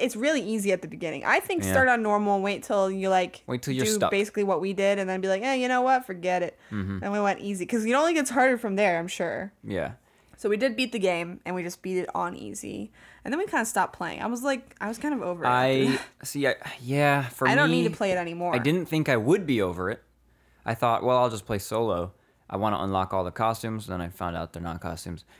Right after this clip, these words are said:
Speaker 2: And then I wanted to unlock all the characters, and I looked up how you do that. And that they don't seem impossible, necessarily.
Speaker 1: Has to do with the Infinity Trials.
Speaker 2: But you have to do, like, every f-, Infinity Trial and, like, also the people you unlock, which I actually won't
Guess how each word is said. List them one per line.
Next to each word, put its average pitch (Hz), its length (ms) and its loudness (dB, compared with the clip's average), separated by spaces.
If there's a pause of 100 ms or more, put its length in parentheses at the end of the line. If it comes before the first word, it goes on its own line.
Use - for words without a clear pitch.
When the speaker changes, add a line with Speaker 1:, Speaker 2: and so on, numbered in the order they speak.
Speaker 2:
And 101 140 -6
then 104 80 2
I 101 60 2
wanted 98 260 2
to 95 60 2
unlock 101 240 0
all 95 100 0
the 95 60 -4
characters, 135 460 0
and 104 80 0
I 98 60 0
looked 107 280 -2
up 98 100 -2
how 104 100 -2
you 95 140 -2
do 117 180 -2
that. 104 360 0 (240)
And 117 160 -2
that 123 140 -6
they 147 80 -2
don't 165 180 -2
seem 147 400 0
impossible, 139 1120 -2 (240)
necessarily. 135 800 -2
Speaker 1:
Has 240 180 -4
to - 60 -10
do 226 60 2
with 214 80 -4
the 202 100 -2
Infinity 190 480 -4
Trials. 185 260 -2
Speaker 2:
But 185 60 0
you 143 60 4
have 147 200 2
to 143 40 -4
do, 135 160 0
like, 139 200 2
every 127 300 0
f-, 131 200 -8
Infinity 127 380 -2
Trial 120 560 2
and, 104 220 0
like, 98 300 0 (240)
also 110 320 0
the 101 100 -6
people 123 340 -6
you 120 120 2
unlock, 98 460 0
which 101 140 -8
I 90 100 -2
actually 95 240 -4
won't 90 300 -6